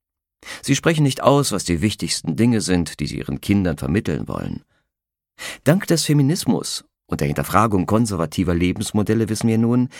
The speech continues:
dass es gerechter, angemessener und besser ist, wenn sich Männer an der Care-Arbeit beteiligen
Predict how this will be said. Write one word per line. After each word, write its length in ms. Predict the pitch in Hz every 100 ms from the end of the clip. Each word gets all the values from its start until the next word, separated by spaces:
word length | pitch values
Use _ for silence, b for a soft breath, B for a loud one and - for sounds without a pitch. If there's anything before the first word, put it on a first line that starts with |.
| B B B
dass 120 | 127 123
es 140 | -
gerechter, 600 | 123 123 117 135 143 139 -
angemessener 640 | 107 117 113 113 113 120 -
und 180 | 127
besser 380 | - 131 98 -
ist, 240 | 62 - 76
wenn 100 | 67
sich 220 | 67 82
Männer 280 | 92 98 -
an 80 | 57
der 100 | 60
Care-Arbeit 720 | - 101 104 - 71 76 -
beteiligen 640 | 78 85 82 87 87 78